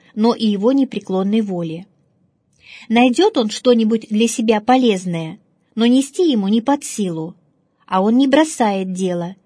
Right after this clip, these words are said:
тянет, сколько может. На пути попалась травинка или камушек, он обходит их.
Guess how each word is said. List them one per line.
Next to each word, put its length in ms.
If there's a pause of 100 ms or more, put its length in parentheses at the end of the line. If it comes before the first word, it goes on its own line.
(100)
тянет, 540 (140)
сколько 520
может. 500 (840)
На 120
пути 280
попалась 500
травинка 520
или 160
камушек, 640 (320)
он 180
обходит 560
их. 240